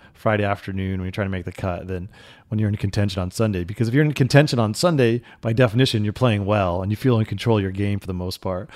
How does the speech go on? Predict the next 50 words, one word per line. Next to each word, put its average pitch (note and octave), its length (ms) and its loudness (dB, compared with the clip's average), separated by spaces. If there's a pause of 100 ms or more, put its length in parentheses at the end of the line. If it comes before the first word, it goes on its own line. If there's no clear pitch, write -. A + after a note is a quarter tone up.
(280)
But B2+ 100 -4
when A#2+ 120 4
you're A2+ 80 2
fighting C#3+ 280 4
the A#2+ 100 4
cut A#2+ 240 2
line G2+ 240 -2
on F2+ 160 -4
Friday, F#2+ 600 -6
it's, F#2 260 -10 (260)
it's A2+ 160 -10
nerve-wracking A2 720 2
because, G#2+ 500 -4 (600)
you C#3+ 160 -4
know, F#2+ 100 -4
you've G#2+ 180 -4
been A2+ 120 0
scuffling B2 420 0
a A2+ 60 4
little A2 240 2
bit G2+ 480 0
and F#2+ 320 -6
you G2+ 80 -4
want G2 220 -6
so A#2+ 220 0
much G#2+ 300 -2 (120)
to, F2+ 200 -10 (520)
to, A2+ 140 -8 (140)
you A#2+ 80 -6
know, F#2 240 -6
s-, A#2+ 240 -16 (100)
still - 220 -2
be C3 80 2
part B2 240 2
of A2+ 40 -2
the A2+ 60 -2
show, A2+ 400 2
obviously A2+ 360 0
make G#2+ 160 -2
a - 20 -8
check, G2 520 -4 (500)
maybe A2 340 0
find A#2 240 0
some G#2+ 140 -2
magic G2+ 480 -2
and F#2+ 80 -4
do G2+ 80 -6
something G2 320 -4
great. G2 400 -4
So, A2+ 240 -2